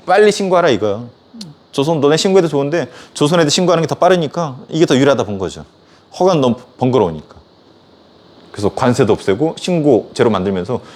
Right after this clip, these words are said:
일본 기업이 빨리 한국에 진출할 수 있도록 허가해서 바꿨습니다.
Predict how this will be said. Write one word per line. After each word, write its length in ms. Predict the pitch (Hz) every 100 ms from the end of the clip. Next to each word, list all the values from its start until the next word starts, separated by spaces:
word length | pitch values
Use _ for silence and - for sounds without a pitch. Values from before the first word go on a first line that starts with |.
| - -
일본 340 | 160 156 139
기업이 380 | - 110 117 -
빨리 280 | 151 208 190
한국에 380 | 175 151 135
진출할 320 | 117 117 117 107
수 100 | 113
있도록 280 | - - - _ - _ _ - _ _ - - - - - -
허가해서 340 | 156 147 120 117
바꿨습니다. 600 | 110 98 - 82 73